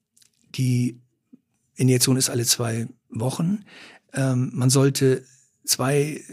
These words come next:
Termine, finde ich, beachten, was die Dauer der Therapie betrifft. Zum einen,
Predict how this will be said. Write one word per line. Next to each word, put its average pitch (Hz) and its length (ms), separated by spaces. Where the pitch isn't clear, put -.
Termine, 143 500
finde 135 240
ich, 127 320
beachten, - 580
was 117 160
die 113 160
Dauer 127 260
der 117 120
Therapie 107 340
betrifft. 110 340
Zum 127 140
einen, 143 380